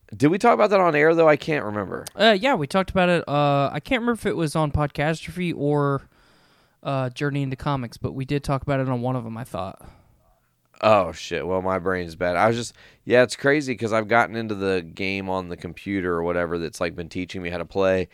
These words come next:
Speaker 2: You're
Speaker 1: And
Speaker 2: like
Speaker 1: I
Speaker 2: w-
Speaker 1: genuinely
Speaker 2: You're, like, one
Speaker 1: Go
Speaker 2: of
Speaker 1: ahead.
Speaker 2: five people in existence that actually knows how to play the card game.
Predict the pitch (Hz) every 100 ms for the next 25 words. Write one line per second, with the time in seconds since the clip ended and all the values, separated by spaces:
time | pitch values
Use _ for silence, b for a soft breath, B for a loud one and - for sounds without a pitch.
0 | b 151 170 165 107 151 110 113 139 156
1 | 160 156 156 139 _ _ 151 165 160 160
2 | 160 92 - 147 147 - 160 147 139 131
3 | 131 131 139 135 - 127 127 95 127 -
4 | 123 123 120 123 117 120 113 - 117 117
5 | 90 92